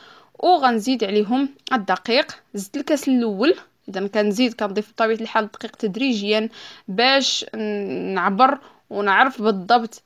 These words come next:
شحال غيخصني ديال الدقيق، لأن واخا قلت لكم جوج كيسان راه يقدر الكي-، آه، الدقيق ديالكم كيشرب ولا ما كيشربش، يعني يقدروا ديروا أكثر من هذا الشيء اللي درت ولا أقل من هذا الشيء اللي درت أنا.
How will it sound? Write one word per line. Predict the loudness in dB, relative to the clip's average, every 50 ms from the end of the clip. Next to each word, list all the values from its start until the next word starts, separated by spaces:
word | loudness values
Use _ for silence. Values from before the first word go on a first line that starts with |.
| _ _ -14
شحال | -12 -10 -2 2 4 4 4 4
غيخصني | 2 0 0 -2 -4 -8 -6 -4 -4 -4
ديال | -2 -2 -4 -4
الدقيق، | -4 -4 -4 -6 -6 -4 -4 -2 -2 -2 -4 -6 -14 -20 -20 -12 -6
لأن | -2 0 2 2
واخا | 2 0 0 0 0 0
قلت | 0 0 -2
لكم | -4 -2 -2 -2
جوج | 0 0 -2 -2
كيسان | -2 -4 -4 -2 -2 0 0 2 0 0 -2 -4
راه | -4 -2 -2 -2
يقدر | -2 -2 -4 -4 -4 -4 -4 -2 -2 -2 -2 -2 -4
الكي-، | -8 -10 -8 -6 -4 -2 0
آه، | 0 2 2 0
الدقيق | -2 -4 -8 -14 -16 -16 -8 -2
ديالكم | -2 -2 0 -2 -4 -8 -8
كيشرب | -6 -8 -6 -4 0 2 2 2 0 -4 -10 -20 -20 _ _ -2
ولا | 0 0 2 2
ما | 0 -2
كيشربش، | -2 -4 -4 -4 -2 -4 -4 -4 -4 -4
يعني | -4 -2 -2 0 0
يقدروا | -2 -2 -4 -6 -6 -4 -2 -2
ديروا | 0 0 0 0 -2
أكثر | -2 -4 -2 0
من | 0 0
هذا | 0 0
الشيء | -2 -4 -6 -6 -6
اللي | -4 -4
درت | -4 -4 -4 -4
ولا | -2 0 2 0
أقل | 0 -2 -4 -4 -2 -2
من | -2 -2 -2
هذا | -2 -4
الشيء | -4 -4 -6 -4 -4
اللي | -4 -4 -2
درت | -2 -4 -4 -6 -8 -10
أنا. | -10 -8 -10 -12